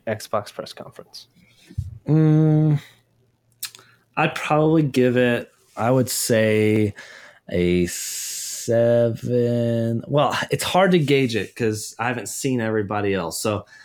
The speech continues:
Speaker 2: I'm gonna s-, I'm gonna say, like, a seven point five, uh, on, in terms of all fans. I'd probably give it, like, a six point five in, for Xbox fans. <laughs>
Speaker 1: Yeah.
Speaker 2: Yeah.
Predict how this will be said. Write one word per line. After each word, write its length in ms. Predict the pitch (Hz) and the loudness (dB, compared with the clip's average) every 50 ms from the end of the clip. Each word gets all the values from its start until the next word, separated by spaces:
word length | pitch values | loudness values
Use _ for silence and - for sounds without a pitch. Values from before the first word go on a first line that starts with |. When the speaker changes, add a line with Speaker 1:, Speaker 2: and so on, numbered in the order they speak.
| - _ | -20 _
Speaker 2:
I'm 120 | - 139 156 | -2 0 2
gonna 80 | 165 165 | 2 2
s-, 180 | 151 - - | 0 -2 -4
I'm 200 | - - 143 165 | -2 0 2 4
gonna 100 | 175 156 | 4 2
say, 280 | 147 - - 147 139 135 | 2 0 0 0 2 2
like, 180 | 127 117 - 101 | 2 0 0 -4
a 40 | |
seven 640 | 95 - - - - 123 117 117 110 120 123 117 110 | -8 -8 -8 -6 -2 0 0 0 0 0 0 -2 -2
point 360 | - - 107 104 101 104 - | -4 -6 -4 -4 -4 -6 -8
five, 680 | - - - 117 95 95 95 104 117 127 - - - _ _ _ _ _ _ _ _ _ _ _ _ - | -14 -6 -2 0 2 2 2 2 0 -4 -6 -10 -20 _ _ _ _ _ _ _ _ _ _ _ _ -2
uh, 340 | 113 110 104 101 98 92 - - - | 0 0 2 2 2 0 -2 -4 -2
on, 320 | 127 135 135 127 117 113 - - - - - | 0 2 4 4 2 2 -2 -10 -12 -4 0
in 160 | 143 127 120 | 0 0 2
terms 320 | - 135 131 131 123 113 | 0 0 0 0 2 2
of 120 | 113 101 - - | 0 -2 -2 0
all 200 | 110 110 107 104 | 0 2 2 2
fans. 560 | - - 107 95 87 82 80 - - - - _ _ _ - | 0 0 0 0 0 0 -2 -4 -8 -12 -14 _ _ _ -6
I'd 200 | 107 123 123 123 | -2 -2 -2 -2
probably 300 | - - 127 127 135 120 | -2 -2 0 0 0 0
give 240 | 113 123 117 110 113 | 2 2 2 2 2
it, 100 | 107 98 | 2 2
like, 180 | 95 98 98 | 0 0 0
a 60 | 92 87 | -4 -6
six 400 | - - - 143 135 - - - | -8 -6 -4 -4 -4 -4 -4 -8
point 280 | - 113 98 95 92 | -4 -2 -2 -2 -4
five 540 | - - 92 90 90 87 90 87 85 - - _ - - | -2 -2 -2 0 0 0 0 -2 -4 -6 -14 _ -14 -8
in, 200 | 110 101 98 92 | -4 -4 -4 -4
for 180 | - - 85 - | -4 -6 -4 -2
Xbox 440 | 87 92 - - 92 92 - - - | -2 -4 -4 -8 -10 -10 -10 -10 -10
fans. 320 | - - - - - - - | -10 -10 -12 -12 -16 -4 -4
<laughs> 720 | - - - - - - - - 175 180 - - - - _ | -4 0 0 -2 -2 -2 -6 -8 -8 -6 -8 -10 -12 -16 _
Speaker 1:
Yeah. 100 | - - - _ _ _ _ _ - _ - - | -12 -12 -12 _ _ _ _ _ -20 _ -14 -4
Speaker 2:
Yeah. 100 | - - | 0 2